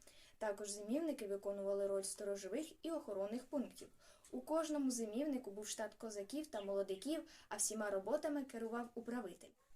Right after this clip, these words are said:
У дворі обов'язково викопували криницю з журавлем. Біля неї стояло корито для напування худоби,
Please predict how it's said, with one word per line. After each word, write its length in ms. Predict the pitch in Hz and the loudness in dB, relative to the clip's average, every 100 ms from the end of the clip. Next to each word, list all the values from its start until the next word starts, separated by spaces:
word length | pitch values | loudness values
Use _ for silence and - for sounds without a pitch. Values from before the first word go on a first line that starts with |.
| - | -6
У 100 | 254 | -4
дворі 500 | 226 226 220 254 339 | 0 2 4 4 0
обов'язково 720 | 247 226 214 214 208 - 277 320 | 0 -2 2 2 2 0 -2 -2
викопували 580 | 269 262 254 240 233 | -2 -2 -4 0 0
криницю 580 | 214 - 208 202 247 294 | 0 -2 -2 0 -2 -2
з 100 | 262 | -2
журавлем. 520 | 262 277 285 190 240 - - - - | -2 -2 -2 -4 -8 -14 -20 -20 -8
Біля 260 | 214 220 208 | 0 2 2
неї 280 | 214 349 | 2 2
стояло 380 | - - 214 208 | 2 2 2 2
корито 380 | 208 208 311 285 | 0 0 0 -2
для 160 | 208 196 | -2 -4
напування 580 | 190 196 185 254 339 | -4 -6 -4 -2 0
худоби, 580 | 240 - 190 202 254 214 | -2 -4 -2 0 0 -4